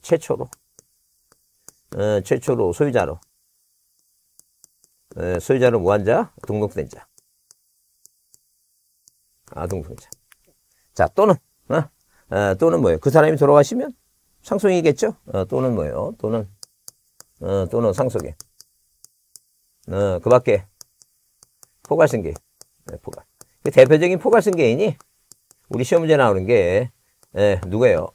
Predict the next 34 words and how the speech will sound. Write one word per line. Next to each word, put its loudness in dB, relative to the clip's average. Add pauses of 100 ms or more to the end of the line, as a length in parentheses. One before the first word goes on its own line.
(160)
어, -10
포괄 4
유증을 -2
받은 -4
사람이에요. -10 (140)
누구라고? 0 (400)
포괄 0
유증을 -2
받은 0
사람이, -4 (140)
예, -10
보존 -6
등기를 -8
할 -8
수 -10
있어요. -10 (800)
그러니까 4
만약에 6
뭐예요? 6
그러니까 -2
만약에 2
특정 -2
유증은 -2
안 -10
된다는 -2
얘기예요. -20
누구만 2
된다고? 0 (460)
포괄 0
유증을 -4
받은 -8
사람만 -4
되는 -4
거예요. -20